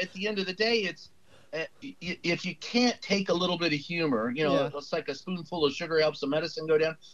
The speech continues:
Speaker 1: Spoonful of humor hel-, helps everybody live together. And,
Speaker 2: Yeah.
Speaker 1: and that's what you gotta do. Even, you know, I mean, I,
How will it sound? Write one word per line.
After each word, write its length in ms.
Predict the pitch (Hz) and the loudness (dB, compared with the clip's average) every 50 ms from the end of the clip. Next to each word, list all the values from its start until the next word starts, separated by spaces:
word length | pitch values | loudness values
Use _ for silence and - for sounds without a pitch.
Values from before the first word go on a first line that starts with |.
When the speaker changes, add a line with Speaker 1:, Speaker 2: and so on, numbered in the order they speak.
| - - | -20 -20
Speaker 1:
Spoonful 540 | - - - 226 233 226 190 190 208 190 170 | -16 -2 2 4 6 6 6 4 4 4 4
of 80 | 156 | 2
humor 260 | 147 165 180 170 160 151 | 0 -4 -4 -2 -2 0
hel-, 240 | 147 147 139 135 - - - | 0 0 0 0 -4 -8 -6
helps 300 | 139 156 156 - - - - | -4 -4 -4 -4 -8 -8 -4
everybody 520 | 160 175 170 165 151 135 139 131 120 120 | -2 -2 -2 -2 -4 -4 -2 -4 -2 -4
live 360 | 113 117 120 135 143 139 113 - | -4 -4 0 0 0 0 -2 -6
together. 480 | 101 95 92 92 92 92 98 107 110 | -8 -6 -4 -4 -4 -4 -4 -4 -4
And, 120 | 104 104 151 | -4 -2 -2
Speaker 2:
Yeah. 220 | 147 135 120 120 120 - - - - - - - - - - - | -2 -2 -4 -6 -8 -12 -20 -20 -20 -20 -20 -20 -20 -18 -8 -4
Speaker 1:
and 180 | 143 139 139 | -4 -2 0
that's 260 | 156 165 180 180 - | 0 0 -2 -2 -4
what 220 | - 165 156 151 - | -8 -8 -8 -6 -8
you 100 | 139 113 | -12 -6
gotta 340 | - 123 123 135 139 139 117 | -4 -2 -2 0 -2 -2 -4
do. 400 | 98 104 98 90 107 127 139 131 - - | -6 -8 -10 -8 -6 -8 -8 -8 -10 -12
Even, 340 | 147 165 185 185 185 165 143 | -8 -4 -2 -2 -2 -4 -4
you 80 | 165 | -4
know, 260 | 165 151 139 139 139 - - - _ - - _ | -2 0 0 0 -2 -2 -10 -20 _ -20 -14 _
I 80 | 147 151 | -4 -4
mean, 240 | 160 165 160 156 143 - | -2 -2 -4 -6 -6 -6
I, 220 | 143 160 175 175 | -6 -8 -8 -8